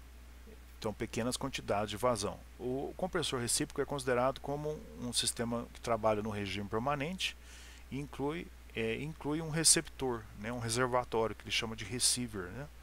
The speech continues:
ao qual reduz a variação, é, do es-, considerável do escoamento. A flutuação,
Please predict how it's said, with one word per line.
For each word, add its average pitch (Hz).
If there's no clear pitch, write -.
ao 113
qual 131
reduz 135
a 123
variação, 143
é, 104
do 117
es-, 120
considerável 127
do 123
escoamento. -
A 143
flutuação, 143